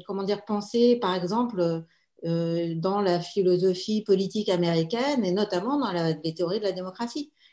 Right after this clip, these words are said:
La thé-, les théories de la démocratie américaine sont des théories du voisinage, en fait. Comment constituer du voisinage ?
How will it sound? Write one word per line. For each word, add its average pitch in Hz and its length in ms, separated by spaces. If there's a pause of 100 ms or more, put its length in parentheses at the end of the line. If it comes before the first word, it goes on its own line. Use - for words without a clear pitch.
(100)
La 190 100
thé-, 185 140
les 220 140
théories 220 180
de 202 60
la 202 100
démocratie 190 460
américaine 185 460
sont 285 200
des 254 140
théories 202 260
du 190 80
voisinage, 180 480
en 160 60
fait. 160 220
Comment 247 280
constituer 240 480
du 214 100
voisinage ? 185 540